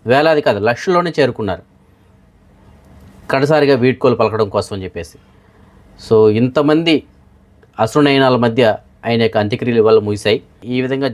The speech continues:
జవాన్లు యుద్ధంలో ప్రాణాలు కోల్పోయారు, వారందరి యొక్క ఆత్మకు శాంతి చేకూరాలని చెప్పేసి మనం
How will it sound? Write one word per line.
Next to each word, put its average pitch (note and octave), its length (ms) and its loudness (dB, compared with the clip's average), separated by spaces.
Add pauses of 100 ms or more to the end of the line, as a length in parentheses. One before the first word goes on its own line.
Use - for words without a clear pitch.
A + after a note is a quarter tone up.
జవాన్లు C3 380 0 (120)
యుద్ధంలో B2+ 340 0 (120)
ప్రాణాలు A#2+ 260 0
కోల్పోయారు, A#2+ 540 0 (120)
వారందరి A#2 480 2
యొక్క C3 100 -2 (120)
ఆత్మకు A#2 340 -2
శాంతి A2 280 -2 (320)
చేకూరాలని A2+ 420 2
చెప్పేసి G#2+ 240 0
మనం F#2+ 100 -6